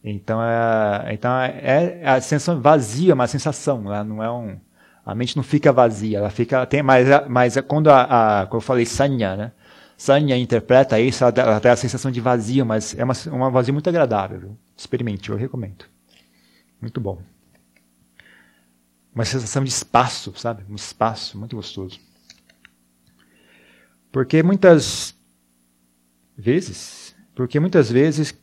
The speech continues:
queremos colocar a nossa felicidade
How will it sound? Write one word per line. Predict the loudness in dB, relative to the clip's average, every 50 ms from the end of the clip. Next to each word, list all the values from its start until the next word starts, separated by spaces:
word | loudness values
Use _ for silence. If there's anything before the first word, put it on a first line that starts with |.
| _ _
queremos | -16 -6 -2 0 0 0 0 0 0 0 0 0 2 2 2 2 2 0 -2 -4 -4
colocar | -4 -2 0 0 0 0 2 2 2 2
a |
nossa | 2 0 -2 -4
felicidade | -2 -2 -2 -2 -4 -4 -2 -2 0 -2 -2 -4 -6 -8